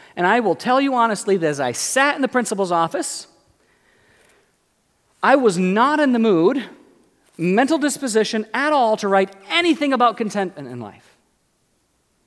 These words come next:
If any of you have been in the principal's office, maybe that was not you, but for me,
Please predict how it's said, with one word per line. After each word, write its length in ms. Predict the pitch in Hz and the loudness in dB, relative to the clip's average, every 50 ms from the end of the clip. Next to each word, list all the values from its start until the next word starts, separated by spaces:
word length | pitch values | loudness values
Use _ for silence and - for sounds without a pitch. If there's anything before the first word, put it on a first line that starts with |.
| _ _ _ _ _ _ _ | _ _ _ _ _ _ _
If 80 | _ - | _ -6
any 180 | 117 139 165 | -4 -4 -4
of 60 | 208 220 | -4 -4
you 80 | 254 | -4
have 80 | 262 226 | -4 -4
been 120 | 254 247 | -2 -2
in 80 | 240 240 | -2 -4
the 60 | 226 | -4
principal's 380 | 233 214 196 - - 185 170 165 | -6 -6 -8 -8 -8 -10 -6 -4
office, 380 | 160 160 151 - 175 - - | -4 -4 -4 -6 -10 -12 -10
maybe 280 | 127 131 151 196 220 262 | -8 -8 -6 -6 -6 -6
that 140 | 294 311 - | -6 -6 -6
was 100 | 262 247 | -6 -6
not 200 | 262 262 247 - | -4 -4 -4 -4
you, 300 | 226 220 156 120 120 - - - _ | -4 -4 -4 -4 -6 -10 -14 -12 _
but 140 | - 156 - | -8 -6 -4
for 140 | - 175 | -4 -4
me, 680 | 185 208 277 359 339 285 262 254 269 269 247 - - | -2 0 0 0 0 0 0 0 -2 -2 -4 -8 -14